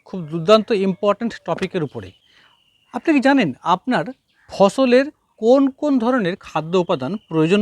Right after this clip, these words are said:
রয়েছে? যদি আপনি জানেন আপনার ফসলে কোন কোন ধরনের খাদ্য উপাদান প্রয়োজন আছে, তাহলে কিন্তু অবশ্যই আপনি একজন খুব ভালো ফার্মার হতে পারবেন। তো ফ্রেন্ডস, আমরা এই ভিডিওতে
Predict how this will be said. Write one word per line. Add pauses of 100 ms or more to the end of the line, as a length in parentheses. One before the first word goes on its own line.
রয়েছে? (960)
যদি
আপনি (100)
জানেন (500)
আপনার
ফসলে (140)
কোন (100)
কোন
ধরনের
খাদ্য
উপাদান (100)
প্রয়োজন
আছে, (460)
তাহলে
কিন্তু (160)
অবশ্যই (100)
আপনি
একজন
খুব (180)
ভালো (180)
ফার্মার (160)
হতে
পারবেন। (580)
তো
ফ্রেন্ডস,
আমরা (220)
এই (100)
ভিডিওতে